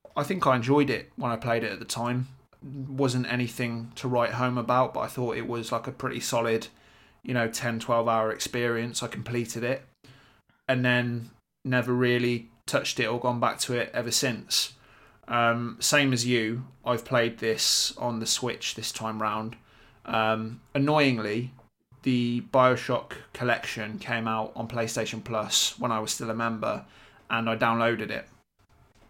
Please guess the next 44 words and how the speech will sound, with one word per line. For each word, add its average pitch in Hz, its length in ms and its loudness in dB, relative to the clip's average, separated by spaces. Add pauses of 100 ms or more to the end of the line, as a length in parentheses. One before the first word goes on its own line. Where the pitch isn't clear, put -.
(600)
And 117 600 -2 (720)
I 135 60 2
think 143 140 6
I 135 40 8
might 127 160 4
have 117 100 -2
mentioned 120 300 -2
in 113 400 -2
the - 100 -6
last 117 260 2
episode 104 480 -4
that - 300 -4 (440)
up - 140 -6
until, 117 380 -2 (320)
up 135 160 0
until 117 360 -2 (120)
payday, 113 380 2
which - 180 -6
was 117 120 -4
last 110 280 2
week, 113 300 -2
I've 110 160 -4
been 117 100 -2
incredibly 113 480 -2
poor 117 240 -2
this - 180 -4
month 113 300 -10
because 123 320 -4
first 117 340 -2
month 117 140 -6
of - 60 -10
my 113 100 -2
mortgage 113 420 -4
coming 113 220 -6
out, 110 400 -4
closing 113 320 0
off 110 160 -4
bills. 110 380 -4
It's, - 180 -6
I've, 120 240 -2
I've, 117 200 -4
it's - 160 -6
been 123 140 -2
a, 110 240 0